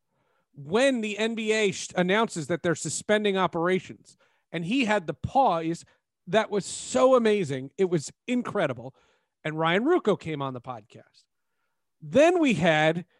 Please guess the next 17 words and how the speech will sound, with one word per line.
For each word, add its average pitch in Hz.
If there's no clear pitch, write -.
Torrey 262
Hunter 240
and 190
Jock 196
Jones 180
saying 196
that 175
the 165
players 214
wouldn't 190
respect 185
the 160
quarantines. 127
Remember 147
that? 180
And 190
then 247